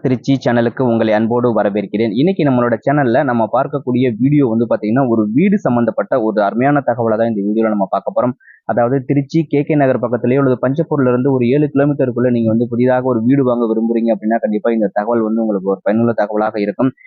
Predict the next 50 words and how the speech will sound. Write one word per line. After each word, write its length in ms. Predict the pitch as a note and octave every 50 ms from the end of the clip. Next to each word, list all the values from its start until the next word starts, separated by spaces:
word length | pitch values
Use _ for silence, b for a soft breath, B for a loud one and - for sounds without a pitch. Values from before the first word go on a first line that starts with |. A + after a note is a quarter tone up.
| B B B B B B2+
நீங்க 300 | E3+ A3 G#3+ F#3 F3+ G3+ F3+
இந்த 120 | D#3+ C#3+ B2+ B2+
பகுதியில 280 | B2+ C3+ C#3+ C#3+ C#3 C3
வந்து 160 | B2+ C3 C#3+ C#3+
புதிதாக 400 | C3+ B2+ B2+ C3 C3 C3 C3 B2+
ஒரு 60 | A#2+
வீடு 180 | B2+ C#3 C#3 C3 C3
வாங்க 160 | B2+ B2+ A#2+ A2+
விரும்புறீங்க 360 | A#2 A#2 A#2 A#2 A#2 A#2 A2+ G2+
அப்படின்னா, 220 | G2 A#2 A#2 A2+ A2+
வீடியோவை 280 | A#2 B2+ B2+ B2 A#2+ -
கடைசி 220 | A2 A2 A2 - A#2+
வரைக்கும் 240 | A#2 A2+ A#2 A2+ A2
பாருங்க. 240 | A2 A2+ A#2 A#2+ A2
இந்த 100 | G2+ G2 A2
வீடோட 380 | A#2+ B2 B2 A#2+ A#2 C3 B2+ A2+ G#2
உள் 160 | A2 A#2+ B2+ A#2
அமைப்புகள்லாம் 520 | A2+ A2+ A#2 - A#2+ A2+ A#2 A#2 A#2+ A2+ A2 G#2
எப்படி 200 | - A2+ A2+ A2
இருக்கு, 220 | A2+ A#2+ B2+ A#2+
இதோட 160 | A2+ G#2 G2+ G2 F#2+ A2
விலை 180 | A#2 B2+ C3 C3 A#2+ A2+ A2+
என்ன 240 | A#2 B2 B2 A2+ G2+
அப்படிங்கிறதையும் 420 | G#2+ A2 A2 G#2+ G#2 A2 A#2 A#2
நம்ம 160 | G#2+ G#2 G#2
வந்து 140 | G#2+ A2 G#2 - G#2+
தொடர்ந்து 280 | A2 A#2 B2+ C3 B2+ A#2+
இந்த 100 | A2 G2 G2
வீடியோல 220 | G#2 G#2+ A2 G#2 F#2+ G2
பார்க்கலாம் 340 | G2 F#2+ - G#2+ A2 A2 G2
வாங்க. 340 | F#2 F#2+ F#2+ F#2+ F#2+ F#2 - _ _ _ _ _ _ _ _ _ _ _ _ _ _ _ _ _ _ -
இப்ப 80 | E3+
நம்ம 160 | E3 D#3 D3+
வந்து 140 | D3 E3 E3+ D#3 C#3+
வீட்டோட 320 | E3 F#3 - F3+ E3+ D3+ D#3 E3+ F3+ E3
முன்பகுதியை 500 | C#3 D3 F3 F#3+ F3+ F3 D#3+ D3 C#3 C3+ B2+
வந்து 140 | B2+ C3
நம்ம 120 | C3 B2+ G#2+ -
பார்த்துட்டு 240 | A2+ A2+ G#2 A2 G#2+
இருக்கிறோம். 260 | A2+ A2 A2+ B2+ A#2 A2+
புதிய 220 | B2 B2+ C#3+ D3 C#3 A#2
வீடுங்க, 300 | A#2 A2+ A2+ A2+ A#2 B2 A#2
ஃபுல்லா 280 | - B2+ B2+ C#3 D3 D3 C3+
வந்து 140 | B2 A#2+ B2
பாத்தீங்கன்னா 320 | A#2+ A#2 A2+ A2+ B2 B2 A#2+
பெயிண்டிங் 300 | - A#2 A#2 A#2+ B2 A#2 A#2
ஒர்க் 160 | A2+ G#2+ -
எல்லாமே 200 | A2 A2 A#2 A#2 A2+
முடிஞ்சிருச்சு. 400 | A2+ A2 A2 A2 G#2 - C3+ C3
இந்த 120 | A#2+